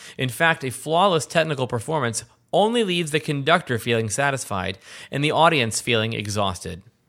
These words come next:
Add heart and start with why. Solution one, find out why your choir is there and start with leading by example. For goodness sake,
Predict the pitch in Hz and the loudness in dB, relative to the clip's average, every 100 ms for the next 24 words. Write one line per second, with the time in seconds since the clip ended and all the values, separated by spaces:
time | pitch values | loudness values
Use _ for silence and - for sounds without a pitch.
0 | _ _ _ _ - - _ _ 135 143 | _ _ _ _ -20 -20 _ _ 4 4
1 | 151 - 123 151 - - _ - 139 139 | 2 0 2 0 -2 -10 _ -6 -4 -2
2 | - 107 101 120 113 113 90 87 107 - | 0 2 2 -2 -6 -2 -2 -4 -12 -20
3 | _ _ _ _ _ - 120 113 113 147 | _ _ _ _ _ -8 -2 -2 -2 -4
4 | 117 90 - - _ - _ - - 156 | -4 -8 -10 -18 _ -20 _ -6 2 4
5 | 170 127 95 110 120 135 156 156 147 131 | 4 4 2 2 2 4 0 -2 0 2
6 | 135 139 143 120 98 92 95 _ _ - | 2 2 0 0 0 0 -6 _ _ -4
7 | 117 113 - 160 131 - 113 104 117 147 | -2 -2 0 4 4 2 -4 -6 -4 -2
8 | 117 104 98 98 98 98 101 95 87 78 | -2 -2 0 0 0 -4 -4 -4 -6 -12
9 | - _ _ _ _ _ _ - 131 113 | -14 _ _ _ _ _ _ -6 -4 0
10 | 170 196 226 - - 107 113 - | 0 2 0 0 0 0 -2 -6